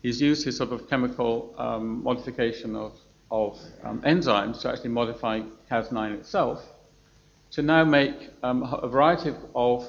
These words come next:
new cas nine variants which can rela-, make use of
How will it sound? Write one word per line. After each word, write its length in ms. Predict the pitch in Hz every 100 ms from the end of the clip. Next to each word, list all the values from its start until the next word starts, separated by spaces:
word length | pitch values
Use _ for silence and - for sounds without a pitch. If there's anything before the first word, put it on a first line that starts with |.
| -
new 240 | 139 165 190
cas 340 | - 117 110
nine 280 | 120 110 107
variants 580 | 104 107 107 110 - - _ _ _ _
which 320 | 151 120 -
can 120 | - 120
rela-, 560 | 123 120 - 127 -
make 180 | 131 135
use 260 | 131 120 -
of 160 | 113